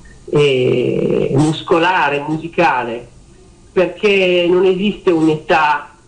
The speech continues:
massima in cui, in cui tu puoi o non puoi lavorare o, o creare.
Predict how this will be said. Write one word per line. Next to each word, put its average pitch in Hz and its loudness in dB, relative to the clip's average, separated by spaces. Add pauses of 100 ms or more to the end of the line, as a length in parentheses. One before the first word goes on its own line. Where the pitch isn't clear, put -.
(120)
massima 160 -2
in 139 -2
cui, 131 0
in 139 -4
cui 320 0
tu - -2
puoi 151 0
o 147 2
non 143 0
puoi 143 0
lavorare 139 0 (260)
o, 139 -2
o 131 0
creare. 120 0